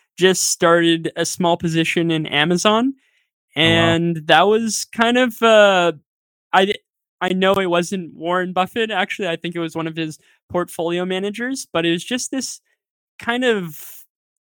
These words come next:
Speaker 1: idea that maybe the future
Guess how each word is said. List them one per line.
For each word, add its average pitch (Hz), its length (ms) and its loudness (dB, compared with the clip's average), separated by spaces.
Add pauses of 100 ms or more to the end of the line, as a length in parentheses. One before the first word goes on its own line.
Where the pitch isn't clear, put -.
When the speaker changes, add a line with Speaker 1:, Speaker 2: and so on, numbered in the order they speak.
(420)
Speaker 1:
idea 185 560 -2
that 151 440 -2 (340)
maybe 247 960 -4
the 165 140 -8
future 202 800 0